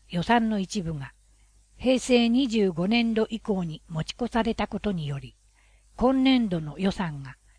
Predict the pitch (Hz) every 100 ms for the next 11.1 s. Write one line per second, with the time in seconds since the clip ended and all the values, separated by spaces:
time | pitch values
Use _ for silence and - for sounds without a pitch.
0 | _ - 196 - 165 - - 160 170 254
1 | 247 - 226 202 170 - 151 143 _ -
2 | - - 262 - 254 214 190 202 190 180
3 | - 156 247 247 185 165 156 - 180 220
4 | 208 202 196 190 180 170 - 160 170 220
5 | 196 - 220 196 156 147 147 - - -
6 | - _ _ _ _ _ _ _ _ _
7 | _ _ _ - 208 - - 214 127 -
8 | _ _ _ _ _ _ _ 156 196 262
9 | - 247 220 - 233 240 233 196 185 180
10 | 165 131 - - - 247 240 240 - 175